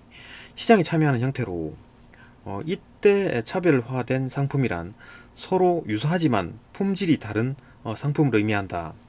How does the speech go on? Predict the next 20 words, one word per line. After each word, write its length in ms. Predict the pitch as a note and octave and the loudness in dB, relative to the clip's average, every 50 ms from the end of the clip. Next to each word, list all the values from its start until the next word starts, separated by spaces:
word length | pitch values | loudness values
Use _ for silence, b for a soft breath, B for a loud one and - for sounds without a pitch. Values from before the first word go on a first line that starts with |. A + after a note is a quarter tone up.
| B B B B B B B B | B B B B B B B B
설렁탕을 720 | - - - F#3+ G#3 A3 A3+ - F#3+ D#3+ C3 G#2 F2+ F2 - - - | -8 -2 0 2 2 2 2 2 2 2 2 2 0 -2 -4 -8 -14
판매하는 600 | - - D3 D#3 D#3 D3+ C3+ C3 B2+ C3 A2+ F#2 - - - - - | -8 -4 -2 0 2 2 0 0 -2 -2 -4 -4 -8 -12 -18 -14 -8
음식은 320 | - A#2+ C#3 C3+ E3+ D#3+ A#2+ | -4 -4 0 2 2 2 2
많지만 540 | F#2+ F#2+ B2+ C3+ - - C#3+ A#2+ F#2 E2 G#2+ - B B B B B B | 0 -4 -6 -6 -6 -6 -6 -6 -6 -8 -12 -16 B B B B B B
각 180 | - C#3 C#3+ D3+ | 2 4 4 4
음식마다, 580 | E3+ F3 E3 F3+ F3+ F#3 F3 D3 G2 E2+ G2+ A#2 - B B B B B B B B B - | 4 2 0 0 0 2 2 2 0 -2 -6 -8 -14 B B B B B B B B B -16
어, 160 | F#2 F2+ F2 - | -14 -14 -12 -4
설렁탕의 800 | - F3 F#3 G3+ G3 - D#3+ C#3+ C3 C3 C#3 C#3+ C#3+ C#3+ C#3 - | 0 0 2 2 2 2 2 2 2 2 0 0 0 -2 -4 -2
맛은, 500 | F#2+ G2+ C3+ C#3+ - D#3 A2+ G2 A#2 C#3 - B B B B B B - | -2 -2 -2 0 0 0 -2 -2 -4 -8 -14 B B B B B B -14
어, 140 | - F#2+ F2+ - | -14 -12 -12 -8
다른 220 | - A2+ A#2 B2 | -4 -2 0 2
경우가 280 | C3 C3+ D#3 - E3 C3+ | 4 4 4 6 4 4
막, 180 | F#2+ F2+ E2+ - - - - - - - | 2 0 -4 -8 -14 -20 -20 -18 -14 -8
다른 320 | - A#2 A2+ C3 C#3+ C#3 | -4 0 2 2 2 2
경-, 240 | - C#3 C#3+ C#3+ - | 2 2 0 0 -2
경우와 340 | - A#2 A#2 C#3 D#3+ D#3 A#2 | -2 0 2 4 6 6 4
같이 560 | - A2 - - - - - A2+ F#2+ F2 E2 B B B B B | 4 -2 -6 -8 -6 -6 -4 -4 -4 -6 -10 B B B B B
각 200 | - - C3+ C#3 | -4 -4 -2 0
상품의 380 | - G3 F#3 E3+ - G3 E3+ - | 0 0 0 0 0 0 0 0
품질은 560 | - - D#3+ D#3+ D#3 D#3 D#3+ B2 F#2+ F2+ F#2 | 0 -2 -2 0 2 2 2 2 2 -2 -4